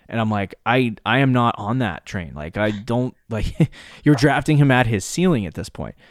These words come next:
And so the risks for me are, A, obviously his A D P is just, is ridiculously high. Um, and, and that comes with, like, I, we've talked, me and Rick have talked about this on, on, on the pod, but we talked about it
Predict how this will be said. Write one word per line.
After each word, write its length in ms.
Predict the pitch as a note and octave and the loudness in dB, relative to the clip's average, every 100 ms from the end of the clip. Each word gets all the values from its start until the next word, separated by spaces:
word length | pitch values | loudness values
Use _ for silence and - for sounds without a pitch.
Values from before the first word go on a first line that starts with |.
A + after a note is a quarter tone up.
| - _ - | -20 _ -6
And 180 | C#3 C#3 | -4 -2
so 260 | - C3+ B2 | 2 2 2
the 120 | C3 | 2
risks 400 | D#3+ A3 - - | 6 4 2 -2
for 200 | - D3+ | 2 4
me 200 | B2+ A#2 - | 4 0 2
are, 220 | A#2 A2 | 0 2
A, 320 | - C#3+ B2+ - | 2 2 2 -2
obviously 440 | A#2+ A#2+ A2 A2 | -4 -4 -2 0
his 140 | G#2 G#2 | 0 0
A 140 | A#2 | -2
D 140 | A2 G2+ | -2 -2
P 180 | G#2+ | -2
is 120 | F#2+ F2+ | -2 -4
just, 260 | F#2 - - - A#2 - | -10 -14 -20 -20 -20 -10
is 360 | A2+ A2 G2 F2 G#2 | -6 -4 -6 -12 -14
ridiculously 880 | - G#2+ B2 A2+ A2+ A2 G#2+ F#2 G2+ | -14 -10 -8 -4 -4 -4 -6 -6 -8
high. 360 | G2 F2 D#2 D#2 _ _ | -6 -8 -8 -12 _ _
Um, 420 | G#2+ G2+ F2+ D#2 - | -8 -6 -8 -10 -10
and, 240 | G#2+ G#2+ | -10 -8
and 160 | A#2 C3 | -8 -6
that 160 | A#2+ | -8
comes 300 | - B2 A2 | -4 -4 -4
with, 180 | G#2+ G2 | -6 -8
like, 260 | F#2 G2 - | -8 -8 -8
I, 160 | A2 - - | -10 -10 -12
we've 140 | A#2+ | -6
talked, 180 | B2+ - | -4 -2
me 100 | B2+ | -2
and 80 | B2 | -2
Rick 120 | A2+ | -4
have 80 | G2+ | -4
talked 240 | A2 G#2 | 0 0
about 260 | G2 G2 - | -2 -4 -4
this 160 | G2+ G2+ | -6 -4
on, 220 | G2+ G2 | -6 -4
on, 200 | G#2 G2 - G2 | -6 -8 -10 -8
on 160 | G#2 G#2 | -6 -6
the 60 | |
pod, 260 | - A#2 G#2 | -2 -2 -2
but 80 | E2 | -4
we 80 | F2+ | -6
talked 260 | G#2 - | -6 -6
about 220 | - G2 | -4 -4
it 80 | F2+ | -6